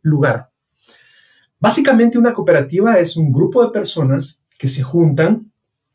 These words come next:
con el fin de prestar esos servicios financieros. En algún momento, eso fue completamente separado del sistema bancario y, de hecho, así sigue. Sin embargo, muchos de los productos cada vez se van pareciendo.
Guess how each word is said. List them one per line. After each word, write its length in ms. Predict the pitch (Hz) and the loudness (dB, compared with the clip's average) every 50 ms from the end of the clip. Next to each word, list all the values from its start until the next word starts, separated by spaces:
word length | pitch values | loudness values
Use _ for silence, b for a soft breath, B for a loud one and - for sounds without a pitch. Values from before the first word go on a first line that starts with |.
| _ _ _ _ _ _ | _ _ _ _ _ _
con 200 | - - 170 170 | -4 -2 0 2
el 120 | 170 165 - | 2 0 0
fin 180 | - 190 196 | 0 0 0
de 120 | 208 240 240 | 2 2 0
prestar 380 | - - - - - 160 160 160 | 0 -2 -4 -4 -2 0 0 0
esos 200 | 156 156 165 - | 0 -2 -4 -4
servicios 760 | - 165 180 220 302 320 311 - - 127 - - - _ _ _ _ | -2 -2 0 2 0 0 -2 -4 -6 -6 -6 -6 -8 _ _ _ _
financieros. 760 | - 135 131 131 127 - - 139 139 135 - - - - b b b b b b | -4 0 0 0 0 -2 -4 -6 -6 -6 -8 -10 -14 -16 b b b b b b
En 120 | 165 160 | 0 2
algún 260 | 160 151 - 277 269 | 2 2 2 2 0
momento, 720 | - - - 202 185 180 175 170 - 240 262 269 269 - b b b b b | 0 0 0 2 2 2 0 0 0 0 0 0 0 -6 b b b b b
eso 180 | 180 170 - 208 | -6 -4 -4 -4
fue 240 | - - 220 214 | -2 -2 -2 -2
completamente 800 | - 202 170 156 - - 190 190 190 - 202 185 190 190 - - | 0 0 0 0 0 0 -2 -2 -2 -4 -4 -4 -4 -6 -6 -6
separado 680 | - - - 165 135 127 139 135 135 156 180 202 208 208 | -6 -4 -4 -4 -6 -4 -2 -2 0 0 0 0 0 0
del 100 | 185 165 | 0 -2
sistema 400 | 120 - - - 156 143 160 156 | -4 -6 -8 -6 -4 -2 -2 0
bancario 480 | 143 135 131 131 226 233 202 160 127 - | 0 0 0 0 0 0 0 0 -2 -2
y, 100 | - 170 | -2 0
de 200 | 165 165 165 180 | 0 2 2 2
hecho, 240 | 208 208 - - 240 | 0 -2 -2 -2 0
así 240 | - - - - 156 | 0 -2 -2 -4 -4
sigue. 440 | - - 320 311 - 135 131 - b b b b b b | -2 0 0 2 0 0 -2 -6 b b b b b b
Sin 400 | b - - - - 226 269 277 | b -6 -2 0 4 4 6 6
embargo, 720 | 285 285 262 240 202 175 156 156 143 131 151 170 175 - - _ _ _ _ _ _ _ _ | 4 4 2 2 2 2 2 0 0 2 0 0 -2 -4 -12 _ _ _ _ _ _ _ _
muchos 420 | - 139 165 262 277 277 302 311 269 | 2 2 4 4 2 0 0 2 2
de 80 | 277 | 2
los 160 | 262 233 - | 2 0 -2
productos 720 | - - 180 165 156 147 135 131 - - 190 196 - - b b b b b b b b b b _ | -2 0 0 2 2 0 -2 -4 -2 -2 -2 -2 -2 -6 b b b b b b b b b b _
cada 320 | - 233 247 240 254 233 214 | -2 0 0 2 2 2 2
vez 220 | 214 240 233 233 | 2 2 2 0
se 100 | - 185 | 0 0
van 280 | 165 175 190 196 190 - | 2 0 0 -2 -2 -2
pareciendo. 880 | 208 190 175 143 131 - - - 165 165 165 156 147 135 135 - - | 0 0 0 0 -2 -4 -4 -2 -2 0 0 0 -2 -2 -6 -10 -14